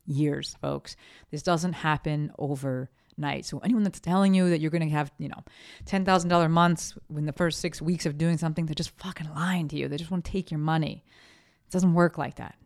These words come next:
Not at all. Okay, I am way over my time limit. Emma, sorry. Way over the time limit here, uh, but passionate about this stuff. Wanted to give you the update on the knee,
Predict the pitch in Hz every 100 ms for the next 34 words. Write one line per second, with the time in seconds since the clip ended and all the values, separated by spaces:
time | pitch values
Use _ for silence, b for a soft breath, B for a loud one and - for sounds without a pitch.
0 | _ _ 147 151 151 147 _ _ - 135
1 | 127 180 160 _ - 175 151 135 165 160
2 | 147 214 311 294 302 269 262 240 233 247
3 | - - 453 427 440 - 440 453 427 427
4 | B B B B 196 247 311 254 214 -
5 | 170 160 156 151 143 - 156 147 147 139
6 | B B B - 139 139 135 147 151 156
7 | - - 190 196 190 170 160 156 151 -
8 | 151 139 - _ _ _ _ 208 202 196
9 | 180 185 180 165 175 165 170 156 - 139
10 | 135 143 247 262 127